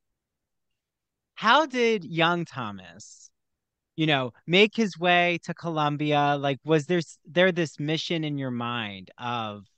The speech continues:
"Okay, I know that I need to study eroticism. Like, there's something about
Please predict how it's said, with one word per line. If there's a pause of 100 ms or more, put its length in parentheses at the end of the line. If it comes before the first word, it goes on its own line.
(680)
"Okay,
I
know
that
I
need
to
study (960)
eroticism.
Like,
there's
something
about